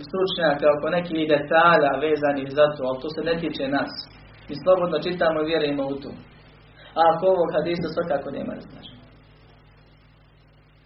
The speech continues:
Bilježi ima Muslim u svom Sahihu da je jedan ashab imao robinu koja je čuvala ovce, pa nije reag-, reagovala onako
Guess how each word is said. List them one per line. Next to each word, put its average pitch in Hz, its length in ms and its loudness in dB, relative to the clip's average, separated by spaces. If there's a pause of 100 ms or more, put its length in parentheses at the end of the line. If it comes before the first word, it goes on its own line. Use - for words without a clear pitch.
Bilježi 180 320 -2
ima 175 280 -4
Muslim 175 220 -8
u 175 120 -4
svom 165 240 -4
Sahihu 156 360 -4 (2250)
da 147 100 -2
je 156 200 2 (420)
jedan 165 260 0 (100)
ashab 143 320 -4 (500)
imao 147 320 -4
robinu 147 360 -2 (380)
koja 143 120 -2
je 131 140 -4
čuvala 147 380 0
ovce, 151 280 -4 (1300)
pa - 60 -2 (100)
nije 165 240 -4
reag-, 165 220 -2 (100)
reagovala 151 420 4
onako 156 180 0